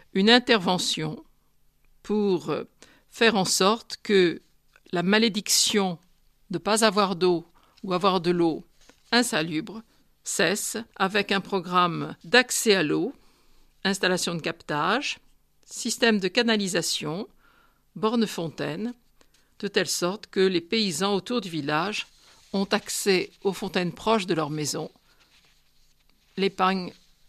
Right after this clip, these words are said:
l'aide, la formation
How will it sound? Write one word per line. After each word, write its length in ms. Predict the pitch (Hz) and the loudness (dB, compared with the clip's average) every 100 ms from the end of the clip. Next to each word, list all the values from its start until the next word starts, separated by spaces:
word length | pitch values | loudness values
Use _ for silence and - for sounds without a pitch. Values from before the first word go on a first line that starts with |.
| _ - _ _ - | _ -20 _ _ -2
l'aide, 480 | 175 170 170 175 233 _ _ _ _ - | 2 4 2 -2 -8 _ _ _ _ -4
la 140 | 180 | -2
formation 720 | - 190 175 160 - 165 165 | 0 2 2 2 0 -2 -8